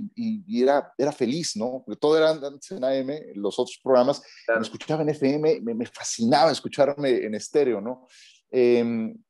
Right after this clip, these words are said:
Speaker 1: y entonces Javier, Francisco Javier está haciendo un, un libro de, de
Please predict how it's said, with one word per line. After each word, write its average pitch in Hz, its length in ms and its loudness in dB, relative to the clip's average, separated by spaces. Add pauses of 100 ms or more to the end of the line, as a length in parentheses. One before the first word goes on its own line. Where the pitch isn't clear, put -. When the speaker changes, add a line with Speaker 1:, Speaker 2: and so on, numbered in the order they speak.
Speaker 1:
y 135 140 -2
entonces 156 380 0
Javier, 156 520 0
Francisco 139 360 -10
Javier 151 180 -2
está 151 160 -10
haciendo 160 240 -6
un, 151 160 -8
un 151 140 -4
libro 156 260 6
de, 104 400 4
de - 60 -18